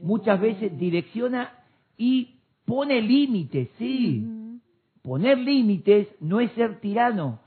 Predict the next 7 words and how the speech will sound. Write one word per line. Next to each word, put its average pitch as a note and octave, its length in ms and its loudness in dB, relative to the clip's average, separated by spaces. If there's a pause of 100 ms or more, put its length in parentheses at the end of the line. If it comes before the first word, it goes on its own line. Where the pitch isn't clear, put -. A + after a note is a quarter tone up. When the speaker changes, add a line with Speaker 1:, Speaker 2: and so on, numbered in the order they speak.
(420)
Speaker 1:
Poner D3 320 -2
límites A3 600 0
es E3 160 -2
ser A3 260 -2 (140)
protector. A3+ 960 -2 (280)
Por F#3 140 2
ejemplo, G3 460 -2